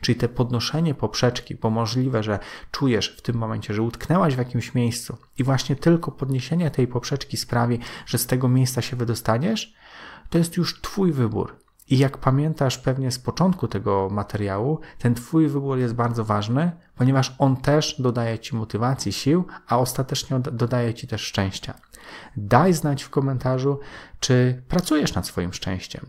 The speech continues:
czy chcesz mieć bardziej szczęśliwe życie,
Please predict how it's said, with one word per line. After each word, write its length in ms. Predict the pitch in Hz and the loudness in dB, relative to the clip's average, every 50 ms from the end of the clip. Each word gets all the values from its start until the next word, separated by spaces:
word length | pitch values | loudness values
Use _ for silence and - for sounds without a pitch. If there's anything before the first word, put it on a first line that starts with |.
| - | -8
czy 340 | - - 110 110 113 110 104 - | -4 0 0 2 2 0 -2 -4
chcesz 460 | - - - 139 160 175 - - - | -6 -2 0 2 2 2 2 0 0
mieć 180 | 147 127 107 - | 0 0 0 0
bardziej 440 | 113 107 107 117 113 117 - 123 | 2 2 2 2 2 0 -2 -4
szczęśliwe 560 | 117 - - - 113 - - - 117 117 113 110 | -6 -4 -6 -6 -6 -4 -4 -4 -2 0 -2 -2
życie, 400 | 117 120 120 - - 165 196 | -2 -4 -2 0 0 0 0